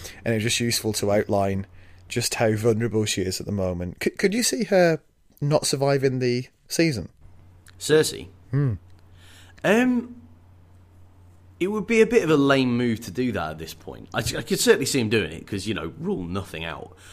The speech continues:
Speaker 1: Hmm.
Speaker 2: But there have been points where you would have got a far bigger, more cathartic reaction from it than now because she is this sort of reduced figure. So
Speaker 1: Yeah.
Speaker 2: I think there's probably more sort of narrative juice in having her carrying on to try and be a sort of eminence grise behind the scenes,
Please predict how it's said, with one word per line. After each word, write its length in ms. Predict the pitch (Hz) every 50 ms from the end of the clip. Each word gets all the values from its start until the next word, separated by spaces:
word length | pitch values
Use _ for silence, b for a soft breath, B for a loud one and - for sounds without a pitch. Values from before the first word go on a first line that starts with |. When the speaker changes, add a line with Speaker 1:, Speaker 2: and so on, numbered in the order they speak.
| B B
Speaker 1:
Hmm. 200 | - 110 107 101
Speaker 2:
But 340 | 95 135 127 120 - - - - 117
there 160 | 101 135 127 131
have 100 | 135 123
been 180 | 139 131 127
points 420 | 120 - - 165 160 156 160 - -
where 120 | 131 120
you 160 | 117 113 110
would 160 | 101 107 113 110
have 100 | 101 -
got 160 | 113 - -
a 40 | 101
far 380 | - - - 131 120 117 107
bigger, 280 | 98 90 104 101 95 95
more 200 | 85 90 92 92
cathartic 520 | - - - - - 95 90 87 - - -
reaction 520 | - 87 85 87 90 - - - 82 78
from 240 | 80 - - 82 78
it 120 | 76 - 82
than 200 | 82 78 80 82
now 240 | 85 82 76 73
because 260 | 76 85 90 - - 92
she 180 | - - 104
is 120 | 110 101 -
this 120 | - 95
sort 200 | - - 98 -
of 120 | 82 82
reduced 560 | 85 85 80 85 - 87 87 82 - - - -
figure. 380 | - - 92 - - - - - B B B B B B B B B -
So 160 | 110 110 110
Speaker 1:
Yeah. 40 | 110
Speaker 2:
I 20 |
think 160 | 104 117 147 -
there's 100 | 123 107
probably 280 | - - 104 90 95 95
more 320 | 92 98 101 98 92 90
sort 220 | - - 90 -
of 60 | 85 90
narrative 460 | 90 90 92 92 92 - - 82 80
juice 400 | - - 98 101 104 95 - -
in 80 | 78
having 320 | 78 76 87 90 90 87 85
her 140 | 85 82 80
carrying 480 | - - - 87 85 87 85 82 82
on 160 | 85 87 87
to 100 | 82 - 85
try 240 | - - - 85 82
and 80 | 80
be 200 | 80 80 80 80
a 60 | 76
sort 280 | - - - - 76 78
of 60 | - b b b b b b b - -
eminence 500 | 92 90 90 87 85 82 85 82 - -
grise 520 | - - - 85 82 82 82 80 80 80
behind 400 | - - 78 - 82 82 85 78
the 40 | 78
scenes, 720 | - - 95 87 80 73 73 - - - - - - -